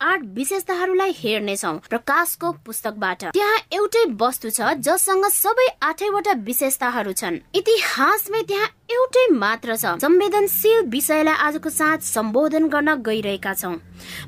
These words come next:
म भिन्नै ऐतिहासिक कागजातहरूबाट उद्धृत गर्न गइरहेकी छु, जुन कुनै व्यक्तिलाई दोषारोपण गर्ने उद्देश्यले होइन, तर भविष्यवाणी पूरा भइरहेको देखाउनको लागि हो।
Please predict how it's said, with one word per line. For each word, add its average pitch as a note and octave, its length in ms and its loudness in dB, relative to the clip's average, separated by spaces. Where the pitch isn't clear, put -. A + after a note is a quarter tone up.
म C5 100 4
भिन्नै E4+ 400 4
ऐतिहासिक G4 640 -2
कागजातहरूबाट F#4 1160 0
उद्धृत D#4+ 500 -2
गर्न F4 380 2
गइरहेकी G#3 460 -4
छु, F#3 200 -6
जुन G4+ 180 4
कुनै A#4+ 400 2
व्यक्तिलाई F4+ 600 2
दोषारोपण F4+ 760 0
गर्ने F#4 260 4
उद्देश्यले A#3 580 0
होइन, G3 320 -2
तर G#3 340 2
भविष्यवाणी F#4 720 2
पूरा G4 300 0
भइरहेको D4 540 -2
देखाउनको A3+ 580 -2
लागि G#3 300 -4
हो। G3+ 260 -6